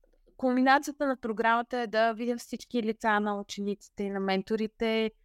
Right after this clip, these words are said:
колко са развълнувани да си представят проектите. Преди го изпусках, първите две години бях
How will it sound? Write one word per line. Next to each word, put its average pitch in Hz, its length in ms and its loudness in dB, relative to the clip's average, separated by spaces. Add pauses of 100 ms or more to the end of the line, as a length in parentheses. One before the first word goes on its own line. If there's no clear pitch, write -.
(220)
колко 208 180 -2
са 247 180 0
развълнувани 208 760 -2
да - 60 -14
си - 200 -20
представят 202 580 0
проектите. 202 760 0
Преди 233 240 -2
го 247 100 -6
изпусках, 247 560 -4 (280)
първите 247 320 0
две 226 180 2
години 220 380 -2
бях 208 220 2